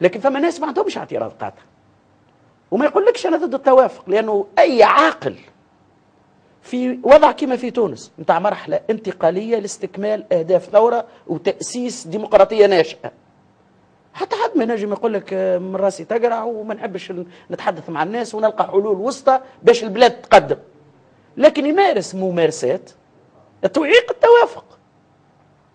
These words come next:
وقت اللي نجيو احنا في الممارسة العملية أنا نقول لك مثلًا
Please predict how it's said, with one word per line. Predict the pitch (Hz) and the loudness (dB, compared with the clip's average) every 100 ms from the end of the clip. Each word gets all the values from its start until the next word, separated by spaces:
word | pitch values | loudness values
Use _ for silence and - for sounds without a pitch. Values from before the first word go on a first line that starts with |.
| _ _ - - - | _ _ -20 -20 0
وقت | 151 - - | 2 2 0
اللي | 214 | 0
نجيو | 208 226 294 151 - - | 0 0 0 0 -2 0
احنا | 208 180 151 | 2 2 0
في | 202 | 2
الممارسة | 185 190 240 170 - | 0 4 6 6 6
العملية | 113 104 123 123 107 - _ _ _ _ _ _ _ - | -6 -4 -4 -4 -6 -10 _ _ _ _ _ _ _ 2
أنا | 196 220 | 4 4
نقول | 202 262 | -2 2
لك | 202 180 | 2 0
مثلًا | 175 180 226 | -8 -6 -6